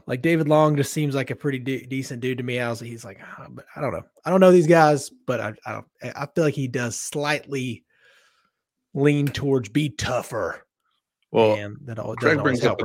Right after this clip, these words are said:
Speaker 2: good
Speaker 1: right?
Speaker 2: comment here saying, as far as Vrabel contributing to the injury issue, I honestly don't know. I would lean yes because of what Lawan said about the O-line,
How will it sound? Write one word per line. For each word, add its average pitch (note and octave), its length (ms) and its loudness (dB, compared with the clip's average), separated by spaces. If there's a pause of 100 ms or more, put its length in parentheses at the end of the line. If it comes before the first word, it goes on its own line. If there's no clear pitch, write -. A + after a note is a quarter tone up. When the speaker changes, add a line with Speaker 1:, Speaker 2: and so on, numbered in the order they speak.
Speaker 2:
good G#2+ 40 -2
Speaker 1:
right? G2+ 120 -8
Speaker 2:
comment G2 380 -4
here F#2 240 -14
saying, G2 400 -12 (100)
as - 80 -12
far G#2+ 220 -4
as G2+ 100 -4
Vrabel G#2 360 -2
contributing G#2+ 480 -4
to G2+ 100 -2
the G2 100 -2
injury G2+ 400 -4
issue, G2+ 320 0
I G2+ 120 2
honestly A#2+ 340 0
don't G#2 220 -2
know. G#2+ 180 0
I G#2 80 2
would G#2+ 160 -4
lean G#2 240 -10
yes G#2+ 240 -8
because G#2 320 -6
of G2+ 80 -4
what G2 160 -6
Lawan G2+ 540 -6
said G2+ 160 -8
about G2 240 -10
the G2+ 140 -6
O-line, A2 300 -6